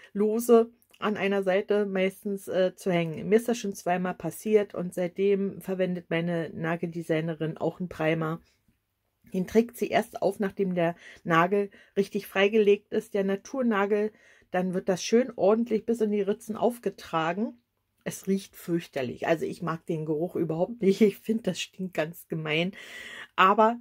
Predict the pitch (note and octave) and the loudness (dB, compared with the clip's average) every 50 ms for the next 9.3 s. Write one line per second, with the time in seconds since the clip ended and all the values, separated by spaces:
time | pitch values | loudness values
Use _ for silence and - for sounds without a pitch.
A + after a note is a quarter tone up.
0 | - - - F#3+ - G3+ F#3 - - E3+ D#3+ D#3 - D3+ C#3+ D3 - - - C#3+ | -4 -2 -2 -2 -2 -6 -10 -10 -6 -6 -6 -6 -6 -10 -16 -16 -16 -18 -14 -12
1 | C3+ C#3 D#3 D#3+ D#3 - G3 G3 F#3+ G#3 F#3 - - F#3 - - G3 G3 F#3+ G3 | -8 -6 -4 -4 -2 0 0 0 0 0 -4 -4 -4 -6 -6 -4 -4 -4 -4 -4
2 | G3+ F#3+ G3 F#3 F3 E3+ F#3+ F3+ - - - F3+ E3+ E3+ E3 D#3 D#3+ F3+ F#3 F#3+ | -4 -4 -2 -2 -2 0 -2 -2 -4 -4 -4 -4 -2 -2 -4 -2 -2 0 -2 -2
3 | - _ - F3 E3 E3 - - E3+ E3+ E3+ F3+ F3 E3 - D#3+ D3 C#3+ D3 C#3+ | -2 _ 0 2 2 2 0 -2 -2 -2 -2 -2 -4 -4 -4 -4 -6 -4 -2 -2
4 | D3 D#3 - D3+ - D#3 D#3 D3+ D3+ D3 D3+ C#3 C3+ B2+ C3+ C#3 - - B2+ C3 | -2 -2 -2 -4 -6 -4 -4 -4 -4 -4 -6 -6 -6 -4 -4 -4 -6 -8 -10 -12
5 | D#3 - _ F3+ F3+ F#3+ G#3+ A3+ G#3+ G3+ G3 G#3 B3 A#3+ - - - - - _ | -12 -10 _ 0 2 2 4 4 2 2 2 2 2 0 -2 -8 -18 -20 -20 _
6 | _ - E3 G3 A#3 A#3+ A#3+ B3 A#3+ A#3+ - - - - - E3 E3 F#3+ G3+ - | _ 2 4 6 6 6 4 2 0 -4 -12 -20 -20 -10 -4 0 2 2 2 0
7 | - - - - A3+ D3+ F3+ G3+ - - - F#3+ G#3+ - G#3+ G3 F#3+ - F3+ F3+ | -4 -14 -10 -6 -4 -4 -4 -4 -2 -2 -2 -2 0 0 -2 -2 -2 -2 -4 -6
8 | - G#3 A3+ A3+ - A3+ C4+ C#4 - G3 F3+ F3+ F3 - - - G#3+ A#3+ A#3+ - | -2 -2 -2 -2 -2 -4 -2 0 0 0 0 -2 -4 -6 -4 -4 -4 -4 -4 -6
9 | - G3 F#3 F3 A#2 | -6 -6 -4 -6 -6